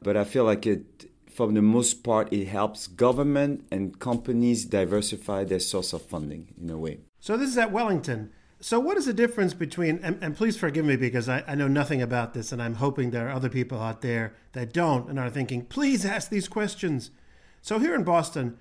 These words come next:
Speaker 2: I would go to a bank if I wanted to borrow money for a business or my house or, or whatnot. So what is the difference between that and Wellington? Where does Wellington fit in, into all this, particularly with emerging markets?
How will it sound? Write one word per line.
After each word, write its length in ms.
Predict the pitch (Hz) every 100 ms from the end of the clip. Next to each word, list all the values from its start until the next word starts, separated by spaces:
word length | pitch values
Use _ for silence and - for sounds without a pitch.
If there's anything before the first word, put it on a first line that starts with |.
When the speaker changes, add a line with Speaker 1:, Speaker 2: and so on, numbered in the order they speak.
| - -
Speaker 2:
I 100 | 139
would 140 | 135
go 120 | 131 123
to 120 | 156
a 60 |
bank 300 | 151 113 110
if 80 | 117
I 80 | 120
wanted 240 | 117 120
to 60 | 120
borrow 240 | 120 120 120
money 400 | 113 113 110 113
for 220 | - 127
a 40 |
business 500 | 107 117 110 117 117
or 120 | 127
my 140 | 120 120
house 340 | 117 120 117
or, 100 | 123
or 200 | 147 123
whatnot. 520 | 117 110 104 107 123 _ _ _ _
So 120 | -
what 140 | 196 302
is 80 | 269
the 100 | 208
difference 280 | 196 180
between 220 | - 160 120
that 380 | 135 135 143 - -
and 160 | 135
Wellington? 540 | 135 143 135 - 101 117
Where 160 | 147
does 160 | 165 143
Wellington 680 | 131 147 151 143 120 113 -
fit 280 | - 156 147
in, 480 | 175 175 143 - 233 180
into 400 | 185 175 131 117
all 160 | 107
this, 420 | 117 107 - - -
particularly 320 | 151 170 147
with 140 | 135
emerging 400 | 127 131 131 123
markets? 540 | 110 107 - - -